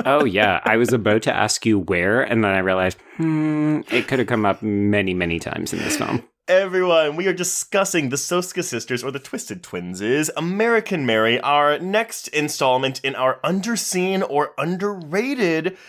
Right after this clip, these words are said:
Speaker 2: series that we're doing, um, for tw-, well, this is twenty twelve, right?
Speaker 1: Mm-hmm. Correct, yeah. So we have advanced a year from Scream Four, and here we are,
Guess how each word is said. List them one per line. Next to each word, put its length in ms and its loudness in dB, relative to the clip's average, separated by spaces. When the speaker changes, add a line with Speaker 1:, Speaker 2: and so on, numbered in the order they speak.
Speaker 2:
series 500 -2
that 140 -2
we're 100 0
doing, 460 0
um, 300 2
for 100 -2
tw-, 160 -10
well, 140 0
this 120 0
is 60 -4
twenty 240 0
twelve, 380 0
right? 280 0
Speaker 1:
Mm-hmm. 760 0
Correct, 480 -2
yeah. 200 0
So 200 -2
we 120 0
have 140 -4
advanced 500 0
a 60 0
year 420 0
from 240 -2
Scream 500 -2
Four, 460 0
and 460 2
here 260 -2
we 180 0
are, 340 -2